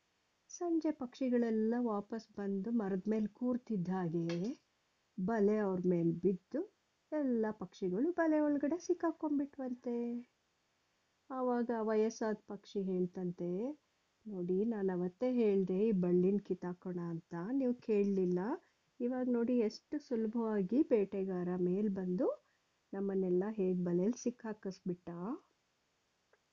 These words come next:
ಅಂತ. "ಈಗ್ಲೂ ಒಂದ್ ಉಪಾಯ ಇದೆ,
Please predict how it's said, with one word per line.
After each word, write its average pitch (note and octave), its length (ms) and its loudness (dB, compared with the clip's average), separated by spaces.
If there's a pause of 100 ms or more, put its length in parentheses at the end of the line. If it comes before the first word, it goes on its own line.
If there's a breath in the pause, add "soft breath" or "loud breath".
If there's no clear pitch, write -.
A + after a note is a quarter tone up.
(200)
ಅಂತ. B3+ 280 -4 (1200)
"ಈಗ್ಲೂ D4+ 400 6
ಒಂದ್ A3 260 4
ಉಪಾಯ G3+ 500 2
ಇದೆ, F3+ 320 4